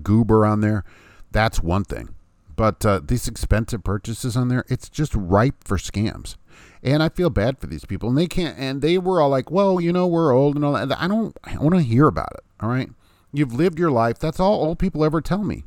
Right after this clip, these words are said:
when something goes the other way. "Well, when you reach my age, you know, then you could tell me what to do." Well,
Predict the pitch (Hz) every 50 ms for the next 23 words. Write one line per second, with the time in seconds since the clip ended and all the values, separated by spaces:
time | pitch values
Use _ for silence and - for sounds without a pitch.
0 | - - 110 110 110 - 147 127 139 123 117 131 107 98 139 151 156 104 80 -
1 | - - - - - 104 113 120 123 131 165 196 208 185 170 175 185 - - 123
2 | 131 143 170 175 120 101 104 107 113 120 107 - 110 117 135 127 120 117 120 135
3 | 170 196 - 180 160 135 - 175 170 170 170 170 175 - - 156 185 165 95 87
4 | 107 123 147 185 214 233 -